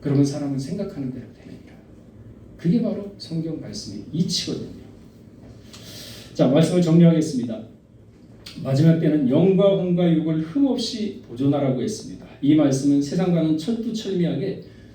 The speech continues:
구별된 사상, 구별된 영적 지식을, 지식을 가지라는 얘기죠. 보는 것, 듣는 것, 말하는 것,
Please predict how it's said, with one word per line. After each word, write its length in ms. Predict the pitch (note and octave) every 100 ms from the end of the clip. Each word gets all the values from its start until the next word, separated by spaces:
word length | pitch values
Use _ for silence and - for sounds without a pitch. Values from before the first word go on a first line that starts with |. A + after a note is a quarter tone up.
| - -
구별된 800 | - C3+ E3+ E3+ F3+ E3+ E3 -
사상, 560 | - C3 C3 A#2+ A2+ - -
구별된 560 | B2 C#3+ C#3 D3 C#3+
영적 420 | C#3 B2 A#2+ B2+ -
지식을, 560 | E3 G3 G3 F#3+ -
지식을 420 | - F3+ F#3 F#3
가지라는 420 | E3+ - B2+ A#2 -
얘기죠. 340 | - - - - - - - - - -
보는 280 | C#3+ E3 E3+
것, 280 | - - - - - - -
듣는 360 | D3 F3 F3+
것, 280 | D#3 B2 - - -
말하는 460 | G2+ - E3 G3 G3
것, 220 | -